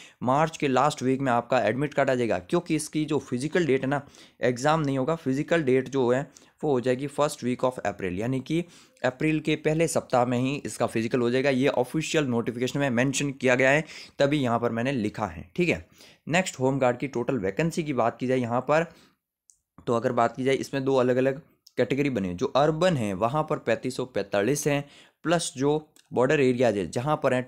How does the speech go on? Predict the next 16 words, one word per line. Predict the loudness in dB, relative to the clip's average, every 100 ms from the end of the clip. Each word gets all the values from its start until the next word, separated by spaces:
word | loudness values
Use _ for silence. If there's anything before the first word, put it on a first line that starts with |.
| -2
टू | 0 2
नाइन | 2 0 -2
सिक्स। | -4 -6 -8 -12
तो | -8 -4
इस | -2
तरीके | -2 -2 -4
से | -4
ये | -4
टोटल | -4 -4 -4
वैकेंसी | -2 -4 -2 0
है। | -2 -4 -20 -20 -4
आपको | -2 0 -2 -2
याद | -2 0 0 0
रखना | -2 -2
है। | -2 -2
And | -2 -2 -2